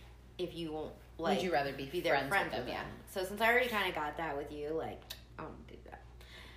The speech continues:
Speaker 1: And then with J D and Turk, they're so just dumb and
Speaker 2: <laughs>
Speaker 1: fun.
Speaker 2: Yeah.
Speaker 1: And,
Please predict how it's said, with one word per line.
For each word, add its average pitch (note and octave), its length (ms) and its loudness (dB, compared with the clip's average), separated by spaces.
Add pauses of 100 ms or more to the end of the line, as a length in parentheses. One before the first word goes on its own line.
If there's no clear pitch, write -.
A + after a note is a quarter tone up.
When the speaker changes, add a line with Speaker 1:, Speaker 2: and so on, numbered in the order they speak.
(140)
Speaker 1:
And F3 140 -4
then E3 100 -2
with E3 120 -2
J G3 140 4
D G3 140 -2
and F3 100 -4
Turk, - 480 0
they're F3 160 2
so F3 920 -2 (220)
just E3 420 -4 (320)
dumb D3+ 440 -4
and G3 520 -2
Speaker 2:
<laughs> - 20 -
Speaker 1:
fun. E3+ 600 -4 (160)
Speaker 2:
Yeah. C#3+ 220 -2 (880)
Speaker 1:
And, E3+ 260 -2